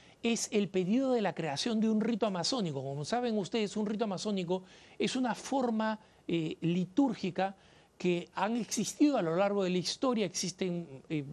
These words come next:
eh, eh, eh, decenas de ritos, eh, litúrgicos, pero ninguno de esos ritos fue creado por edicto. Tienen razones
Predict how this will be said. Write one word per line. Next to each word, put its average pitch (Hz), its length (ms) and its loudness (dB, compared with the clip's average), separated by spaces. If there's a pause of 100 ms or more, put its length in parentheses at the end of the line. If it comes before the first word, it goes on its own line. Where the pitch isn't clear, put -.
eh, 135 460 -4 (500)
eh, 151 180 0 (160)
eh, 139 380 -4
decenas 160 720 -2
de 147 140 -4
ritos, 170 760 -2
eh, 135 420 -4
litúrgicos, 170 680 -2 (360)
pero 233 160 2
ninguno 254 520 4
de 277 80 0
esos 240 220 -2
ritos 240 400 0
fue 247 180 -2
creado 220 480 0
por 170 160 -2
edicto. 165 580 0
Tienen 196 320 -2
razones 185 600 0